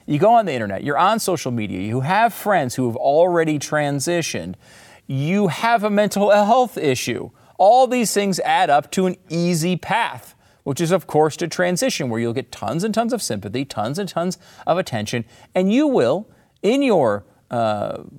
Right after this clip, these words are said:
you know, mental health challenged mind, create a scenario in which this will solve your problems. These problems will go away if you can just find out who you really are. You're trapped in the wrong body,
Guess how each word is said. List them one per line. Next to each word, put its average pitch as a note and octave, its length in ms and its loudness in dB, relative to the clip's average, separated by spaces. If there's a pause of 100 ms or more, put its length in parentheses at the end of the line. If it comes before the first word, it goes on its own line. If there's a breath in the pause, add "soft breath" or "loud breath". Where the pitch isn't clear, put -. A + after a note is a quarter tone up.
(120)
you C3 100 -6
know, G#2 240 -4
mental A#2+ 460 -2
health B2+ 360 0
challenged A#2+ 580 -2
mind, G3+ 500 0 (480 soft breath)
create A3 540 0
a F#3 80 2
scenario C3 560 0
in F#3+ 140 -2
which G#3 160 -4
this A#3 180 -2
will B3+ 100 -2
solve G#3 320 0
your A#3 120 -4
problems. B3 600 -4 (1080)
These F#3+ 100 -14
problems A3 460 -2
will G#3+ 100 -2
go G#3+ 200 0
away A#3 280 0
if F#3 100 -4
you D#3 60 -8
can D3 120 -6
just G#3 260 -4
find G#3 280 -6
out G3 180 -6
who F3 260 -4
you E3 120 -2
really C#3 360 -2
are. C3+ 240 0
You're A#2 160 -2
trapped D#3+ 480 -6
in C#3+ 100 -6
the C3 80 -4
wrong B2+ 400 -2
body, A#2+ 480 -4